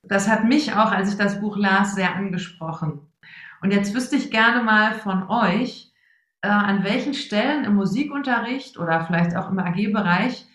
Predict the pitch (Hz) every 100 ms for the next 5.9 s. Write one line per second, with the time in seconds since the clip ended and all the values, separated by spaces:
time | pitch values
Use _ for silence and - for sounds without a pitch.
0 | _ _ - 202 233 294 247 - - 208
1 | 202 190 185 202 202 208 196 196 202 196
2 | 190 202 214 202 196 208 - 202 190 220
3 | 226 202 190 - - - 202 196 196 196
4 | 202 196 190 180 196 202 175 180 180 180
5 | 190 - 202 185 156 156 147 -